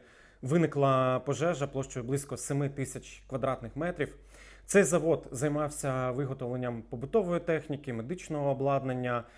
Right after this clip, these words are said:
в тому числі, там, картриджів, е, для принтерів. Там також було організовано виготовлення пластмаси ще дві тисячі вісімнадцятого року. В квітні цього року на цьому заводі була проведена, е, масова,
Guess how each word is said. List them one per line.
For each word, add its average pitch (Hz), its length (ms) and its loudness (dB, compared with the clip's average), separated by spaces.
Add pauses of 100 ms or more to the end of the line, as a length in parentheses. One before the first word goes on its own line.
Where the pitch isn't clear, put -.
(200)
в - 60 -20
тому 156 200 4
числі, 123 460 -4 (100)
там, 98 180 -14
картриджів, 113 840 -8
е, 107 480 -4 (240)
для 117 140 -4
принтерів. 160 520 0
Там 117 160 -8
також 120 280 -6
було 113 220 -4
організовано 113 680 -6 (380)
виготовлення 123 720 0
пластмаси 139 520 -8
ще 131 300 -4
дві 117 180 -12
тисячі 123 320 -10
вісімнадцятого 117 640 -6
року. 110 300 -6 (220)
В - 60 -20
квітні 160 340 0
цього 147 340 0
року 123 280 0
на 107 160 -6
цьому 131 260 -4
заводі 117 360 -4
була 110 220 -4
проведена, 110 500 -6 (480)
е, 110 260 -2
масова, 110 640 -4